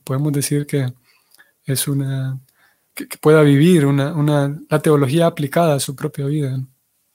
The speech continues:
Y, bueno, entonces, si Prabhupada nos responde eso, nos responde que él planea educar a la gente en las técnicas de la vida espiritual, y él nos pregu-, él,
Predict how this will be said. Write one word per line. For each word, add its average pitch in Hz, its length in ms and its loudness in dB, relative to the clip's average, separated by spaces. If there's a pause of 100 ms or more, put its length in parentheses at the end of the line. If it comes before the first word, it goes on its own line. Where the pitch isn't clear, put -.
(1800)
Y, 131 560 -2 (640)
bueno, 156 160 2
entonces, 131 480 -2 (120)
si - 160 -4
Prabhupada 131 420 0
nos 135 120 4
responde 139 520 4
eso, - 260 -4 (480)
nos 139 140 -6
responde 139 440 -4
que - 80 -6
él 135 120 -2
planea 135 460 -2
educar 135 420 -2
a 139 60 0
la 135 120 0
gente 135 300 -4
en 135 100 -2
las 127 220 -6
técnicas 139 420 -4
de 131 60 -8
la 131 140 -6
vida 135 180 -4
espiritual, 143 640 -8 (1300)
y 135 200 -2
él 131 260 0
nos 131 180 -4
pregu-, 135 300 -2
él, 127 360 -6